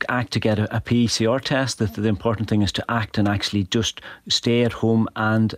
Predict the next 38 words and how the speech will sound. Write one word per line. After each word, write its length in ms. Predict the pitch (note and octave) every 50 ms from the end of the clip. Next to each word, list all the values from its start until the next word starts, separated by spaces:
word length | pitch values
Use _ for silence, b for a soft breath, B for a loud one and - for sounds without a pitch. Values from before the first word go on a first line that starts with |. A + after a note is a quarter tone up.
| -
and 280 | A2+ A2 G#2+ A2 G#2 -
go 140 | - A2 A2+
into 180 | A2 G2+ -
self-isolation. 1120 | - - A2+ G#2+ G2+ - - - A2+ A2 A2+ A2 - - A2 G#2+ G#2+ A2 - - - G#2+ G2 B B B B B B B B B
I 100 | B A#2
think 240 | - B2+ B2+ A2+ -
there 140 | A#2+ A#2+
is 240 | A#2+ A#2+ G#2+ - - B B B B
almost 360 | B A#2+ B2+ B2 B2 - -
too 80 | - C3+
much 260 | C3 B2+ A#2 - -
news 280 | A#2+ B2+ C3 C#3 C#3 C#3+
about 300 | C#3 C#3+ C#3+ C#3 B2+ -
the 120 | - C3
actual 340 | B2+ B2+ A#2 - - C3+ A#2+
P, 260 | - - B2 B2 A#2+
the 140 | - - B2+
actual 240 | A#2+ A2+ - - A#2+
P, 260 | - - C3 B2+ A#2+
P 200 | A2+ - B2+ B2+
C 160 | A#2 - B2+
R 120 | B2 B2 A2+
test. 380 | - - A#2+ A#2+ A2+ - - - B B B B B B
I 100 | G#2 A2
think 180 | G#2+ - C3 A#2
I 140 | C3 B2 A#2+
can 260 | - - A#2+ A2+ - -
envisage 500 | - B2 A#2+ G#2+ C3+ C3+ B2 C#3+ C#3 A#2+
situations 800 | - - - C3 A2+ - B2 B2 B2 A#2+ A#2 - B2 A2+ - -
where 280 | A#2+ A#2 A#2 A2+ A2+ G#2+
quite 340 | - - - B2+ B2 B2 A#2+
a 60 | A#2
b-, 120 | G2+ - F#2 B B B B B B
significant 560 | - - G2+ B2 C3 B2 B2+ A#2 A#2+ A2+ -
bulk 300 | A#2 A#2 A#2+ A2+ - -
of 280 | G2+ A2+ A#2 A#2 G2
the 80 | G#2 G#2+
population 760 | - - A#2 A#2+ A#2 A#2 G#2+ - A#2 A#2 A#2 A2 - - A2